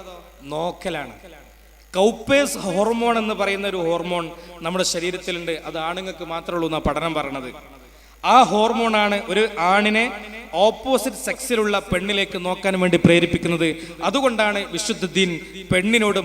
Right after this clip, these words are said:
മറഞ്ഞു നടക്കണമെന്ന് ആവശ്യപ്പെട്ടത്. ഒരിക്കലും ഒരു വായി നോക്കിയായ പെണ്ണുണ്ടാവില്ല. നമ്മുടെ മക്കളൊക്കെ പരാതി പറയും, ആ സാറ്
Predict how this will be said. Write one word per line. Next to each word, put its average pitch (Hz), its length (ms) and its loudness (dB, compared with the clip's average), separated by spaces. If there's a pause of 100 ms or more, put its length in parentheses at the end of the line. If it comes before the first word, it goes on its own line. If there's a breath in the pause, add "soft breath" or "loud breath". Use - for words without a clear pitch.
(100)
മറഞ്ഞു 202 420 2 (100)
നടക്കണമെന്ന് 196 600 -2
ആവശ്യപ്പെട്ടത്. 165 540 -6 (1500)
ഒരിക്കലും 214 480 0 (500)
ഒരു 196 100 0
വായി 185 380 2
നോക്കിയായ 190 600 -2 (180)
പെണ്ണുണ്ടാവില്ല. 175 600 -2 (760)
നമ്മുടെ 190 240 -2
മക്കളൊക്കെ 208 400 -2
പരാതി 196 260 -2
പറയും, 180 240 -4
ആ 190 40 -4
സാറ് 190 280 -4